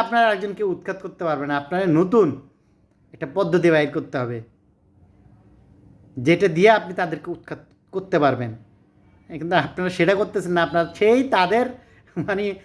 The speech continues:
আমি হাস্যকর মাঝে মাঝে দেখছি স্লোগানও তাদের কপি করা, কপি স্লোগান, ঠিক আছে? সেটা দিয়ে আপনারা তাদেরকে উৎখাত করবেন। হাস্যকর বিষয় আর কি। হ্যাঁ, উৎখাত বের হয়ে যাবে কয়েকদিন পরে। কয়েকদিন পরে দেশের যে অবস্থা দেখতেছি,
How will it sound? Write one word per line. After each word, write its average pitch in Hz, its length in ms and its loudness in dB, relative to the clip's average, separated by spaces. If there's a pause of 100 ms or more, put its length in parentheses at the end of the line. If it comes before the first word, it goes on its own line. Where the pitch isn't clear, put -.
(140)
আমি 190 140 0
হাস্যকর 202 440 2
মাঝে 190 200 0
মাঝে 190 180 0
দেখছি 175 260 -6
স্লোগানও 165 460 -2
তাদের 170 300 -6
কপি 151 220 -6
করা, 143 240 -2 (640)
কপি - 280 4
স্লোগান, 175 400 2 (840)
ঠিক 170 120 -4
আছে? 208 240 0 (440)
সেটা 185 220 4
দিয়ে 220 240 6
আপনারা 196 180 -4
তাদেরকে 170 360 -6
উৎখাত - 360 -12
করবেন। 135 200 -12
হাস্যকর 160 460 -6
বিষয় 151 320 -2
আর 120 120 -10
কি। 131 100 -12 (340)
হ্যাঁ, 190 220 4 (260)
উৎখাত 165 240 -6
বের 147 200 4
হয়ে 165 160 4
যাবে 156 140 0
কয়েকদিন 127 340 -6
পরে। 117 200 -12 (1120)
কয়েকদিন 135 260 0
পরে 156 140 2
দেশের 156 280 0
যে 180 140 2
অবস্থা 170 260 0
দেখতেছি, 180 440 -2